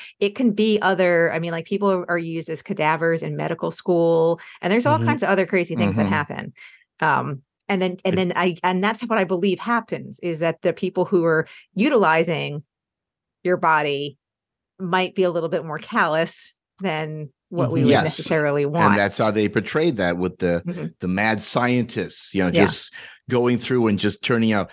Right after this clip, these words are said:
Speaker 3: They're having a party. It's New Year's Eve, and they're like, "Hey, Robo!" And he's
Speaker 1: Yeah.
Speaker 3: just sitting there in his chair as they're developing him. Now, the other thing was is that,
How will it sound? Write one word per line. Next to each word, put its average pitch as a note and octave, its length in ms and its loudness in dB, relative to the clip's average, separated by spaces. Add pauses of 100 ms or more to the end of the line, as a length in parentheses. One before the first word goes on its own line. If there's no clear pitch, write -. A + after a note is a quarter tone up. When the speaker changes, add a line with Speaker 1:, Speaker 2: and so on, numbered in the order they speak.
Speaker 3:
They're D3 120 0
having D#3 300 0
a D3 80 -2
party. C3+ 460 -2
It's G2 220 -8
New D3+ 100 0
Year's D3 400 0
Eve, B2 320 2
and A2 100 -2
they're A2 120 0
like, A2 240 -4
"Hey, G#4+ 400 0
Robo!" G4+ 480 -2 (100)
And C3 120 0
he's A#2 260 0
Speaker 1:
Yeah. F3 100 2
Speaker 3:
just E3 140 -6
sitting G#2+ 320 0
there F2+ 260 2
in F2+ 60 2
his F2+ 220 -2
chair F#2 500 0 (440)
as G2 240 2
they're G2+ 120 2
developing G2+ 520 2
him. F2+ 140 -2 (240)
Now, C3+ 140 2
the C3+ 120 2
other D3+ 140 2
thing C#3 300 0
was C#3+ 260 0
is A#2 140 -4
that, A2+ 240 0